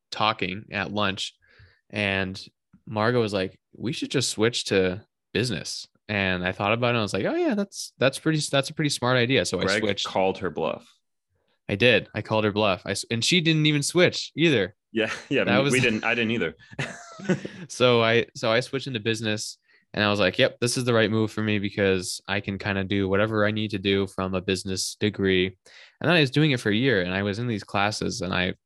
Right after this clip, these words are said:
Speaker 1: I remember it was, like, my first, my first day in all these classes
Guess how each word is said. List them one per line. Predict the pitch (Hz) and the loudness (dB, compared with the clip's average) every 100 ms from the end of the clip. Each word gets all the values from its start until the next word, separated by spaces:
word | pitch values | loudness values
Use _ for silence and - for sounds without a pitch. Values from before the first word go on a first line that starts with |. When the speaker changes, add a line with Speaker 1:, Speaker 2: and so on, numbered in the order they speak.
| _ _ - - | _ _ -20 -10
Speaker 1:
I | 107 | -4
remember | 110 101 | 0 2
it | 92 | 2
was, | 98 95 | 2 0
like, | 95 98 | -2 -4
my | 92 | -8
first, | - - 107 - - - _ _ _ _ _ - | -4 0 2 2 -4 -10 _ _ _ _ _ -8
my | 104 | -2
first | 135 123 - | 0 0 2
day | 107 107 101 95 | 4 4 4 0
in | - 101 95 | -2 -4 -2
all | 92 98 | 0 2
these | 95 - | 0 0
classes | 98 95 98 104 92 95 - | 0 0 0 -2 -2 -4 -10